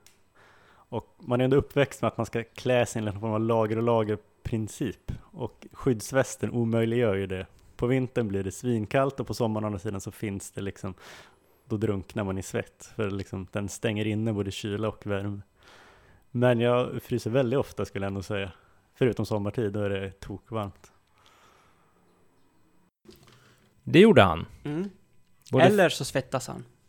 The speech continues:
Speaker 2: Mm. Och det kan man säga, den här, det här svaret beror inte så mycket på huruvida personen är frusen eller inte, verkar det som.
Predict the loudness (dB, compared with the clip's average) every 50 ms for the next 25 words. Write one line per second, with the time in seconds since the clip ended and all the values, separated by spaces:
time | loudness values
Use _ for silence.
0 | _ -2 2 2 2 2 0 -2 -8 _ _ _ _ _ _ _ _ _ _ _
1 | _ _ _ -20 -10 -2 0 0 4 6 8 8 6 6 4 4 4 4 4 6
2 | 6 6 6 6 4 4 6 4 4 4 2 -2 -10 -12 -4 2 4 6 6 6
3 | 4 6 6 6 6 6 6 2 -2 -10 -10 -10 -12 -20 -20 -20 -20 -20 -20 -20
4 | _ _ _ -10 -2 2 2 4 4 2 2 0 0 -2 -2 -2 -4 -4 -2 -2
5 | -4 -4 -4 -6 -8 -4 -4 -4 -2 -2 -4 -4 -6 _ _ _ _ _ _ _
6 | _ _ _ _ _ _ _ -20 -20 _ _ _ _ _ -8 -8 -4 -2 0 0
7 | 2 2 2 2 2 0 0 0 -2 0 0 0 0 0 0 -2 -2 -4 -4 -4
8 | -4 -4 -4 -6 -6 -6 -8 -10 -12 -6 -2 0 0 0 0 -4 -6 -4 -4 -2
9 | -2 -2 -2 -2 -4 -6 -8 -10 -14 -18 -18 -16 _ -4 -4 -2 -2 -4 -8 -10
10 | -10 -12